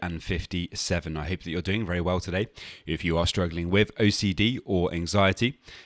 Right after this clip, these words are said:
then you can get a free session with me. To get that, you can head over to my website, w w w dot robert james coaching dot com. Uh, there you can use my Calendly and, uh, you can book that free session directly.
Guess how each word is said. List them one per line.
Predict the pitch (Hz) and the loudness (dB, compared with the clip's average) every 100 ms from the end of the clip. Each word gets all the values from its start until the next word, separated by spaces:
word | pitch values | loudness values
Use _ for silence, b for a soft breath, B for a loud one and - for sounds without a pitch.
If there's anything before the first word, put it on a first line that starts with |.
| - | -2
then | 117 | 2
you | 117 147 | 2 2
can | 131 | 2
get | 135 170 - | 4 2 0
a | 95 | -4
free | 87 95 87 | -4 -4 -4
session | 95 90 107 | -4 -4 -4
with | 98 | -2
me. | 117 131 | -2 -2
To | 90 | -2
get | 113 - | -2 -2
that, | 123 147 - | -2 -4 -6
you | 92 | -10
can | 90 80 | -6 -6
head | 90 | -4
over | 90 85 | -4 -4
to | 82 95 | -6 -6
my | 82 78 | -6 -4
website, | 85 85 104 107 - | -4 -2 -2 -4 -6
w | 78 76 76 | -8 -6 -6
w | 73 73 | -6 -6
w | 78 80 | -4 -4
dot | 90 - 82 | -4 -6 -8
robert | 85 73 | -8 -4
james | 98 90 85 | -2 0 2
coaching | 110 104 95 | 0 2 0
dot | 98 | 0
com. | - 143 - B B B B - | 2 0 -2 B B B B 0
Uh, | 208 190 - | 2 4 2
there | 107 117 | 4 6
you | 110 101 | 6 4
can | 104 95 | 0 0
use | 92 92 | 0 0
my | 90 82 | -2 -4
Calendly | 107 113 113 104 110 110 107 - | -2 0 2 0 0 0 -2 -4
and, | 82 80 82 90 | -6 -6 -6 -4
uh, | 82 80 | -4 -4
you | 80 90 | -4 -6
can | 90 80 | -4 -4
book | 95 - - | -4 -4 -6
that | 80 - | -10 -8
free | 90 80 | -6 -4
session | - 87 - 80 | -4 -4 -4 -4
directly. | 82 80 120 - - 92 | -2 0 0 0 -4 -6